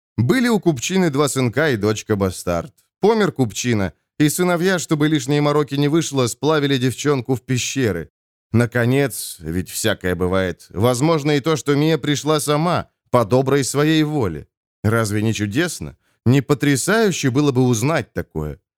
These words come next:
А то, что новенькая вот-вот испустит дух, лишний повод вызнать всё поскорее. Может быть, даже плюнуть на запрет, расспросить по полной. Посидишь денёк в темени, повоешь от голода,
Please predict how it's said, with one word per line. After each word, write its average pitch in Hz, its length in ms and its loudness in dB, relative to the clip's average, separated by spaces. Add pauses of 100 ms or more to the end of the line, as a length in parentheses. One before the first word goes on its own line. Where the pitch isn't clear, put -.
(180)
А 208 140 0
то, 233 140 2
что 220 180 -2
новенькая 220 540 2
вот-вот 185 360 0
испустит 175 600 -2
дух, 185 300 -4 (320)
лишний 196 400 0
повод 170 380 0
вызнать 101 400 0
всё - 200 -2
поскорее. 76 720 -8 (500)
Может 120 300 2
быть, 113 300 -2
даже 123 280 2
плюнуть 139 560 0
на 117 120 2
запрет, 110 640 -2
расспросить 127 800 -2
по 180 140 0
полной. 92 600 -2 (260)
Посидишь 208 440 0
денёк 165 340 0
в - 60 -20
темени, 123 440 0
повоешь 160 560 0
от 139 140 0
голода, 123 500 0